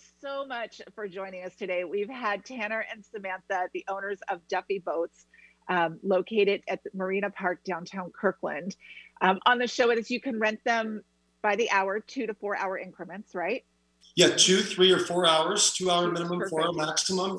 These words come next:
Speaker 2: And, um, you know, really, it, people always ask, "How many hours should I go?" Well, it,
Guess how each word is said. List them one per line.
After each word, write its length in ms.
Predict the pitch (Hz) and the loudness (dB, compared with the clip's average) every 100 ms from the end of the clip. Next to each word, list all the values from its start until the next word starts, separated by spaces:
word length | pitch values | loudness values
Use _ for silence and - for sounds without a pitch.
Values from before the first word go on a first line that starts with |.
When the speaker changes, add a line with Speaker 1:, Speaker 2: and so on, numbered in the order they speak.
| 170 | -2
Speaker 2:
And, 300 | 160 156 156 | 2 2 4
um, 460 | 156 151 151 151 - - - - _ _ _ | 4 4 2 -2 -4 -4 -4 -8 _ _ _
you 100 | 180 165 | 2 2
know, 100 | 160 | 6
really, 260 | 170 180 | 6 8
it, 540 | 175 143 180 180 165 151 | 6 2 -2 -2 -2 0
people 300 | 185 180 175 | 2 4 6
always 180 | 175 175 | 6 6
ask, 300 | 165 170 - - - - - - | 4 4 2 -4 -14 -16 -16 -12
"How 120 | 143 180 | -4 2
many 120 | 175 | 4
hours 180 | 180 180 | 6 6
should 200 | 175 160 | 6 4
I 20 | |
go?" 300 | 170 214 214 190 | 2 2 0 0
Well, 160 | |
it, 80 | 185 | 0